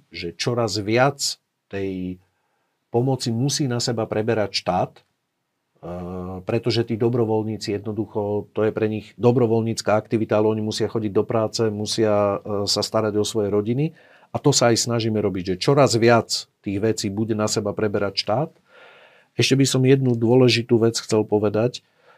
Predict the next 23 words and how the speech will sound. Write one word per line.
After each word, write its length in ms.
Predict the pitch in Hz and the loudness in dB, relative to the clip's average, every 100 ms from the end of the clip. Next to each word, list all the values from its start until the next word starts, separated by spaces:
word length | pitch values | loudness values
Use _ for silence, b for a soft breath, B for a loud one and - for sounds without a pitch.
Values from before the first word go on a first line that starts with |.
| b b b - | b b b -8
E, 560 | 98 98 98 95 95 90 _ _ _ _ _ _ _ | -6 -4 -4 -4 -6 -10 _ _ _ _ _ _ _
čo 120 | - - | -2 0
sa 120 | 131 - | 0 -2
týka 240 | 127 123 - | -4 -2 -2
ubytovania 640 | 156 180 131 107 107 98 | 0 2 0 0 -2 -4
Ukrajincov, 640 | 101 107 101 98 95 107 110 | -4 -4 -4 -6 -4 -4 -2
ten 160 | 110 | -2
systém 360 | 101 135 - 113 | -2 -2 -4 -4
nastavujeme 520 | 113 - 117 113 107 | -2 -2 0 0 0
tak, 160 | 104 107 | -4 -2
budúci 440 | 107 110 101 110 | 0 0 -2 -4
týždeň 300 | 110 104 107 98 | -4 -4 -4 -4
to 80 | |
bude 240 | 98 101 98 | -2 -2 -2
schválené 480 | - 104 101 98 90 | -2 -2 -2 -4 -6
v 80 | |
parlamente, 560 | 104 101 101 104 101 110 | -6 -4 -4 -6 -6 -6
že 160 | 98 101 | -4 -6
aby 520 | 101 101 104 101 101 b b b - | -6 -4 -2 -2 -4 b b b -12
bez 280 | 104 135 135 | 0 2 4
ohľadu 400 | 127 123 117 113 | 2 2 0 -2
na 240 | 113 120 | -2 -4
to 240 | 98 95 | -4 -4